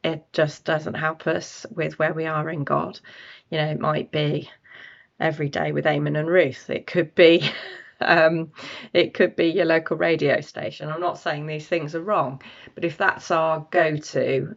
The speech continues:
um, it could be Facebook, it could be the newspaper, um, it could be how you're feeling physically, where you, where you start off. Um, but actually tuning in with God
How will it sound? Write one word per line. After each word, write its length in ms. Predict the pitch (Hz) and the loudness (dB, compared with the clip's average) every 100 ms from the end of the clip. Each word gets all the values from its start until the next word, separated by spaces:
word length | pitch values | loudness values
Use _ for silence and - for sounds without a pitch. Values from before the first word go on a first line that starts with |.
| - | -6
um, 380 | 78 - 143 147 | -4 -4 -4 -4
it 100 | 147 | -8
could 120 | 147 | -6
be 80 | 143 | -6
Facebook, 640 | - 208 180 - 127 - | 0 0 0 -4 -6 -4
it 140 | - - | -6 -2
could 260 | 165 147 | -4 -2
be 140 | 156 147 | -4 -2
the 120 | 165 | 0
newspaper, 840 | 190 185 - 127 131 - 135 139 - - - - - - | 0 0 -2 -2 -2 -4 -6 -6 -10 -16 -16 -16 -10 0
um, 460 | 156 151 151 151 151 _ _ _ _ _ _ _ _ - | 2 2 2 -2 -6 _ _ _ _ _ _ _ _ -8
it 140 | - | -2
could 220 | - 170 | 0 0
be 320 | 170 156 165 | 2 2 2
how 220 | 165 - 165 | 0 2 2
you're 140 | 175 | 2
feeling 380 | - 180 170 180 | 2 4 4 2
physically, 640 | 233 214 156 - 139 - - - - - | 0 2 0 0 -2 -2 -6 -16 -18 0
where 220 | 175 165 | 6 6
you, 280 | 160 160 160 | 6 0 0
where 120 | - 170 | 2 2
you 160 | 170 | 2
start 540 | 170 - 175 160 156 185 | -2 -2 2 2 0 2
off. 420 | 147 - - - - - | 2 0 -12 -20 -10 -2
Um, 500 | 160 156 151 156 - _ - - - - _ _ _ _ _ _ _ _ _ _ - - | 0 2 0 -4 -10 _ -20 -20 -20 -20 _ _ _ _ _ _ _ _ _ _ -14 6
but 160 | 202 | 8
actually 800 | 185 185 - 202 185 180 175 175 - _ - | 8 6 2 4 8 8 6 0 -10 _ -10
tuning 580 | - 208 196 190 180 | 2 6 6 4 2
in 220 | 175 165 165 | 2 0 -2
with 180 | 160 | -4
God 460 | - 165 151 160 165 | 2 2 2 -2 -8